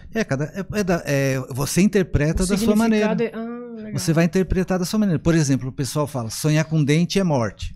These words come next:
Speaker 1: né? O pessoal antigo, né?
Speaker 2: Nem
Speaker 1: Fala
Speaker 2: sempre.
Speaker 1: Não, pra vo-, pra mim, por exemplo, não é.
Speaker 2: Não, é. <laughs>
Speaker 1: Né? Mas pra pessoa que acredita, é. Né?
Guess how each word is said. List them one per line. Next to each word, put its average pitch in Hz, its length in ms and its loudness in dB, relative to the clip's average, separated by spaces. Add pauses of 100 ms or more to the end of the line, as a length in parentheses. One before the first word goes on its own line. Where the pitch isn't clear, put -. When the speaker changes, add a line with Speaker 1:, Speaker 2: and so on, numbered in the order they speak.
Speaker 1:
né? 127 180 0
O 139 60 0
pessoal - 280 -4
antigo, 117 320 -4
né? 240 100 4
Speaker 2:
Nem 233 120 8
Speaker 1:
Fala 240 120 4
Speaker 2:
sempre. 175 400 -2 (480)
Speaker 1:
Não, 247 180 2
pra - 220 4
vo-, 151 280 2
pra 160 180 6
mim, 175 140 4
por 190 100 4
exemplo, 147 260 2
não 202 140 2
é. 277 120 2
Speaker 2:
Não, 262 340 0
é. 220 200 4 (280)
<laughs> 240 300 8
Speaker 1:
Né? 160 320 0
Mas 143 160 -2
pra 139 120 -4
pessoa 147 320 -2
que 147 140 -2
acredita, 143 680 0
é. 180 240 -4 (560)
Né? 170 280 0